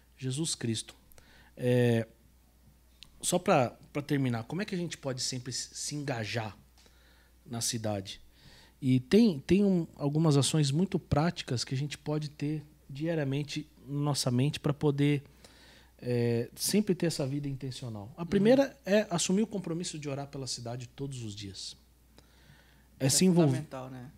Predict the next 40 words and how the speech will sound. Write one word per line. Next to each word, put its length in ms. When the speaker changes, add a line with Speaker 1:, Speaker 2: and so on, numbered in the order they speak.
Speaker 2:
Uhum. 100
Speaker 3:
Porque 180
eu, 240
se 140
eu 100
oro, 320
eu 100
me, 160
eu 80
me 80
compadeço. 500
Meu 100
coração 320
é 40
levado, 440
Speaker 1:
É. 40
Speaker 3:
né? 140
Speaker 2:
É. 160
Speaker 1:
A 80
gente 280
acha 240
que 120
a 40
oração, 480
a 40
gente 280
move 500
Deus 300
a 60
fazer 480
algo 260
a 60
nosso 220
favor, 320
mas 140
na 100
verdade 280
a 40
gente 320
ora 380